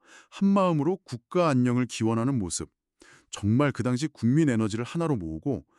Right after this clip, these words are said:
전 세계에 대한민국의 저력을 보여줄 수 있었던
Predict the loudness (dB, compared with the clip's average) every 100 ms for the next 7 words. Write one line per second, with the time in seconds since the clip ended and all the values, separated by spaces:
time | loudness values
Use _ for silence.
0 | _ _ -8 0 2 2 0 -2 -4 -2
1 | 0 2 2 0 0 -2 2 4 4 2
2 | 2 0 0 -4 -6 -6 -8 -4 -4